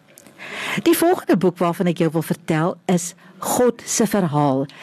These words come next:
'n Bybelreis vir tieners. En, eh, dis net so 'n oulike boek. Het word uitgegee deur Christen Lektuur Publishers en, eh, die skrywer is Susan Gosen. Nou, jene, weet jy, daar's min sulke boeke, dink ek, vir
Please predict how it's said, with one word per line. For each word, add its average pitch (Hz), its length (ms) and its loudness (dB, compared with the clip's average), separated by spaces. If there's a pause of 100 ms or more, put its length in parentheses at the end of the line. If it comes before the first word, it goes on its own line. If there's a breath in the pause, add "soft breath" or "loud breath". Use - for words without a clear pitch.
(180 loud breath)
'n 170 200 2
Bybelreis 170 920 0 (200 soft breath)
vir - 300 0
tieners. 139 580 0 (440 loud breath)
En, 175 260 4
eh, 165 260 0
dis 196 220 0
net 165 220 0
so 202 120 2
'n 214 60 0
oulike 180 340 0
boek. 262 180 0
Het - 160 -4
word 175 200 2
uitgegee 190 480 0
deur 165 160 0
Christen 196 500 0
Lektuur 190 520 2
Publishers 208 720 -2 (540 loud breath)
en, 180 280 4
eh, 165 200 0 (440 loud breath)
die 180 120 0
skrywer 196 460 0
is - 180 -2
Susan 160 480 0
Gosen. 285 640 0 (800 loud breath)
Nou, 220 380 2 (460)
jene, 202 240 4
weet 190 200 0
jy, 226 260 2 (140)
daar's 208 320 -2
min 196 280 2
sulke - 320 0
boeke, 165 320 0
dink 156 260 -2
ek, 170 160 -2
vir 185 140 -2